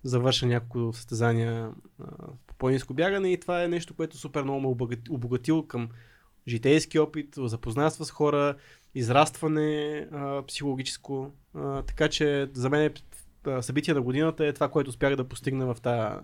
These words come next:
в тая посока, защото, а, смятам, че мозъка е, разбира трудностите и постигането на целите, без значение дали са в спортен аспект или в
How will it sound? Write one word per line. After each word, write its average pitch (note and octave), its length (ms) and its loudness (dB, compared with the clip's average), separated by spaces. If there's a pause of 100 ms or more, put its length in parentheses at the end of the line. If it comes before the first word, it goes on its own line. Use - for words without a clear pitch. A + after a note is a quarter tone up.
(600)
в A#2 200 -2
тая A#2+ 240 2
посока, D#3+ 400 0
защото, E3+ 500 0 (920)
а, A#2+ 440 2 (1500)
смятам, F#3+ 380 2
че F#3+ 420 2 (800)
мозъка D#3 480 4
е, D#3+ 360 6 (460)
разбира C#3+ 360 4
трудностите D3+ 500 2
и C3+ 80 -4
постигането D3 440 0
на C3 80 -2
целите, E3 560 2
без D3 220 4
значение D3+ 320 2
дали D3 120 4
са C#3+ 120 -2
в B2+ 120 0
спортен C#3+ 420 0
аспект D#3 340 0
или C3+ 140 0
в B2+ 160 0